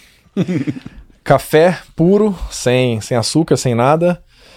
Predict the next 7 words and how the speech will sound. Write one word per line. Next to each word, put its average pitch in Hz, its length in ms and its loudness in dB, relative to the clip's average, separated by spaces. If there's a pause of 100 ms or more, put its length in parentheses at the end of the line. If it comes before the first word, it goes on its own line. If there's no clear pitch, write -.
(340)
É, 107 680 0
normalmente 131 480 0
uma 131 100 0
tapioca 127 580 0
com 127 120 -6
dois 117 300 0
ovos, 147 1120 0